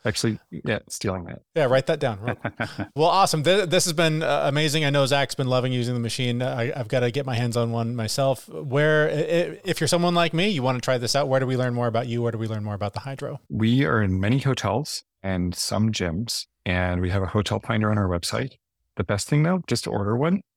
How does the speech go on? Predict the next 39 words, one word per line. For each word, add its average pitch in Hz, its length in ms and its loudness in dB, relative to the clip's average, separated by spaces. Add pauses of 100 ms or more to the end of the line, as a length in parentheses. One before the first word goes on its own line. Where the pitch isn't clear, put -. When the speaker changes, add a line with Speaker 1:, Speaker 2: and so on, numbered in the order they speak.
(140)
Speaker 1:
Uh, 90 200 -2
it's - 160 -8
a - 20 -2
thirty-day 107 400 0
money-back 90 360 -2
guarantee, - 420 -8 (120)
zero 98 220 2
risk. - 420 0 (140)
Uh, 87 260 0
we 90 120 -4
have 95 180 -2
two - 180 -2
models. 98 460 0
One 98 380 -2 (400)
is, - 160 -8
like, 90 240 -2
ultra 92 260 -2
smooth 98 380 -2
and 87 120 -2
large 131 520 0 (160)
and 85 440 -2
very 87 240 -4
slick. - 300 -4
It 95 60 -2
has 87 140 -6
a - 40 -4
twenty-two - 400 -4
inch 92 140 -4
screen. 131 240 2
The 117 120 0
other 98 240 2
is 87 120 0
small 104 580 -4
and 92 140 2
made 87 180 -2
for 90 140 -4
smaller 90 320 -6
homes 82 380 -4
and - 120 -8